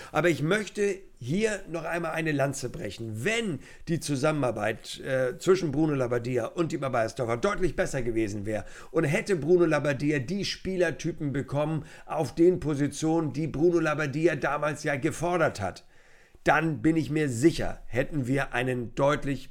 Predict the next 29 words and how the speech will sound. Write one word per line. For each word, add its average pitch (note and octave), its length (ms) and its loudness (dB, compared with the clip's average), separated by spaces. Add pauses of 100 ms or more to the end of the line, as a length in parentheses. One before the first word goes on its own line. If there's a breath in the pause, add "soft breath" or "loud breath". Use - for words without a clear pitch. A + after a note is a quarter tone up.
besseren B2+ 560 -2
und A#2 400 -4
sichereren B2 920 -2 (340 loud breath)
Saisonstart C3+ 880 2 (120)
hingelegt C#3 760 4
in D3+ 180 2
dieser B2 280 0
Saison. C3+ 480 -2 (120)
Aber D#3+ 540 2 (720)
das C3 220 0
sollte B2 300 2
nicht A#2+ 160 -2
sein. G#2 260 -2
Dann D3 240 4
gab's D#3 300 0
die C3+ 100 -4
Trennung. F3+ 480 0 (480 loud breath)
Dann D#3+ 220 2
kam C#3+ 240 2
Markus C3+ 400 0
Gisdol, F3 440 4
der D3+ 260 0
ein D3 120 -4
bisschen D3 260 -4
auch C#3 140 -4
was C#3 160 -2
probiert D3 380 0
hat, D3 120 -2
ein C3 220 -6